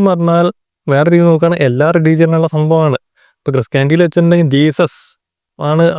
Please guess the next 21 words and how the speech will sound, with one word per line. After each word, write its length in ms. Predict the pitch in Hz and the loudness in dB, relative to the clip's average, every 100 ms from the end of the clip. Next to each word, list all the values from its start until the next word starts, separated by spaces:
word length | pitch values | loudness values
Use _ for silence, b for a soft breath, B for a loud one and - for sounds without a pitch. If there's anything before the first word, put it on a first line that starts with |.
| 156 | -4
ടീച്ചറായി 460 | 165 156 170 170 | -2 0 0 0
നിൽക്കുന്നത്. 460 | 160 143 160 151 120 - B B B B | 0 0 -2 0 -2 -6 B B B B
ടീച്ചിങ്സ് 420 | - 170 190 185 190 | -2 0 0 -2 0
പറഞ്ഞത് 280 | 175 170 160 | 2 2 2
ബൈബിളാണ്. 480 | 147 147 135 101 - - _ _ | 2 0 -2 -4 -10 -14 _ _
കമ്മ്യൂണിറ്റി 480 | 147 165 175 170 175 | 0 2 2 2 0
പറയുന്നതാണ് 560 | 165 151 147 147 143 139 | 0 0 0 0 0 0
നമ്മുടെ 220 | 135 135 | 0 0
പള്ളിയിൽ 320 | 135 131 131 | 0 2 2
എല്ലാവരും 240 | 131 127 127 | 2 0 0
കൂടി 100 | 127 | 0
ഒന്ന്, 220 | 127 127 | 0 -2
ഒന്നിച്ച് 460 | 131 135 131 127 147 | -2 0 2 0 0
ചേരുന്നതും, 540 | 127 127 127 127 123 117 - | 0 0 0 -2 -4 -6 -10
ഏ, 80 | 123 165 - | -10 -10 -12
പള്ളിയെ 320 | - 151 156 160 | -4 0 0 0
ബന്ധപ്പെട്ട് 640 | 151 151 156 - 147 - 233 _ _ _ | 0 -2 -2 -6 -6 -8 -10 _ _ _
നമ്മൾ 200 | 151 160 | -2 -2
ചെയ്യുന്ന 320 | 156 156 156 156 | 0 0 0 0
പല 200 | 151 151 | 0 0
പല 220 | 147 147 | 0 0